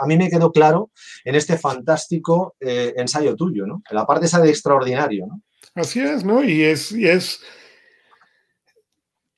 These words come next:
Speaker 2: y ahí yo estoy muy de acuerdo contigo. Todo el mundo tiene esa facultad de ser extraordinario. El problema es que lamentablemente nos han enseñado o entrenado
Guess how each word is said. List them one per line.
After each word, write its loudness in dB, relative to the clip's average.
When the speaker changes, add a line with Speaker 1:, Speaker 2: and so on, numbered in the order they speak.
Speaker 2:
y 2
ahí 4
yo 6
estoy 2
muy 8
de 8
acuerdo 6
contigo. 2
Todo 6
el 0
mundo 0
tiene -6
esa -2
facultad -2
de -8
ser 0
extraordinario. -2
El -2
problema 0
es 0
que -2
lamentablemente 0
nos -2
han -2
enseñado 0
o -2
entrenado 0